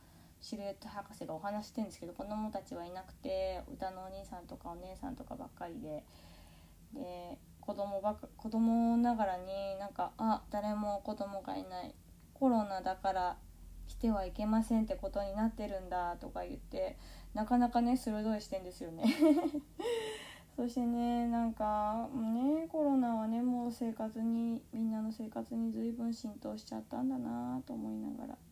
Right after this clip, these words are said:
まあ、早く収束するといいなと思ってます。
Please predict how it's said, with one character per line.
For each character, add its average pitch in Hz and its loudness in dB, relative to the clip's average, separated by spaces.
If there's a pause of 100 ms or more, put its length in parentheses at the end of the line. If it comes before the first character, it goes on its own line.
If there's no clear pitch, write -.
(920)
ま 208 -8
あ、 - -14
早 220 2
く 214 -18
収 - -10
束 214 -10
す - -10
る 226 -2
と 220 -6
い 233 2
い 233 2
な 277 4
と - -4
思 196 -10
っ - -10
て 226 -2
ま 226 2
す。 - -12